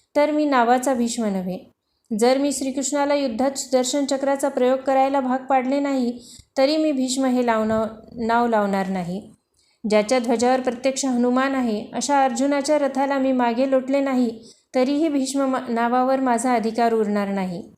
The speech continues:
कर्णाच्या बाष्कळ उद्गारात तिळमात्र अर्थ नाही. ही प्रतिज्ञा ऐकून जमलेल्या जनसमुदायाने भीष्माचार्यांचा विजय असो असा उद्घोष केला, परंतु कर्ण मात्र जोपर्यंत भीष्म जिवंत आहे,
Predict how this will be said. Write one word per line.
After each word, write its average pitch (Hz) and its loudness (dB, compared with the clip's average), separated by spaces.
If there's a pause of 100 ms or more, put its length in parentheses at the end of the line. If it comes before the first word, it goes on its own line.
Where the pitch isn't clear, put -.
(580)
कर्णाच्या 226 0
बाष्कळ 226 0
उद्गारात 240 2 (100)
तिळमात्र 247 0
अर्थ 208 0
नाही. 180 -4 (1200)
ही 226 0
प्रतिज्ञा 233 0
ऐकून 247 2
जमलेल्या 247 2
जनसमुदायाने 254 0
भीष्माचार्यांचा 247 0
विजय 240 0
असो 240 0
असा 214 -2
उद्घोष 233 0
केला, 185 -2 (540)
परंतु 233 2
कर्ण 240 2
मात्र 262 0
जोपर्यंत 262 0
भीष्म 247 0
जिवंत 262 0
आहे, 247 0